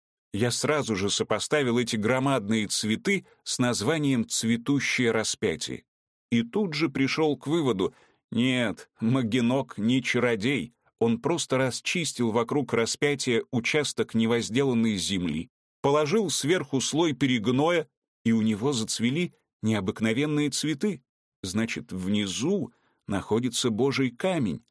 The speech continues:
тот самый, благодаря которому в средние века там цвели такие же необыкновенные цветы, тот самый, который во времена друидов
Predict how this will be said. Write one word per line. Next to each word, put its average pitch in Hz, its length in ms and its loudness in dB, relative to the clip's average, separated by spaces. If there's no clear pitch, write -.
тот 107 200 0
самый, 143 400 0
благодаря 104 480 2
которому 120 500 2
в 113 80 -8
средние 113 600 2
века 120 440 -2
там 135 240 0
цвели 120 400 -2
такие 143 420 -2
же 120 160 2
необыкновенные 120 1040 0
цветы, 113 680 -4
тот 101 220 0
самый, 123 520 0
который 113 400 0
во 104 140 2
времена 117 400 2
друидов 120 640 0